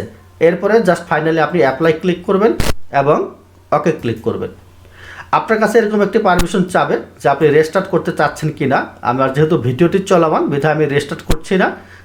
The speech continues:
তাহলে exit without restart আমি এটাতে ক্লিক করে এক্সিট করে দিলাম, ঠিক আছে? এখন দ্বিতীয় যে অপশন সেটি হচ্ছে যে আমাদের কম্পিউটারটির লুকটা অনেক সুন্দর দেখা যায় এবং বিভিন্ন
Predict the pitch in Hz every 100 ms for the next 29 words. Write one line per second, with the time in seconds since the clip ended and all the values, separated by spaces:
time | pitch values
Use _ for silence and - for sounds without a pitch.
0 | - 135 135 160 135 - 226 - 156 151
1 | 165 160 139 151 - 220 175 135 127 123
2 | 127 - 143 - 170 381 - - - -
3 | - 139 160 147 131 110 104 95 - -
4 | - - - - - - - - - -
5 | - - - - 165 247 - - - -
6 | - - - - - 180 185 233 151 196
7 | 196 254 247 226 185 - 175 196 180 202
8 | 196 - - 151 - - 117 120 139 165
9 | 190 190 175 180 202 208 196 151 165 180
10 | - 160 143 151 - 156 156 - 135 139
11 | 135 190 147 131 139 139 139 143 175 180